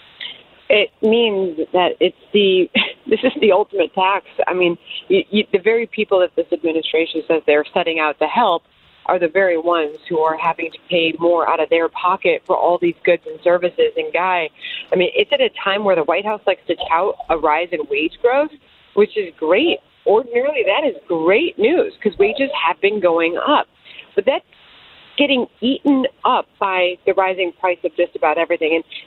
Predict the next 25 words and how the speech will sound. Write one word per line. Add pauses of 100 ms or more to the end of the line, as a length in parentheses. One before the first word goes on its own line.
and
Guy, (180)
I, (100)
I (160)
sort
of
chewed
on
this
with
Mark
Thiessen (260)
earlier
today. (400)
It's
a (120)
point
I (160)
really
think
that
people
should
start
to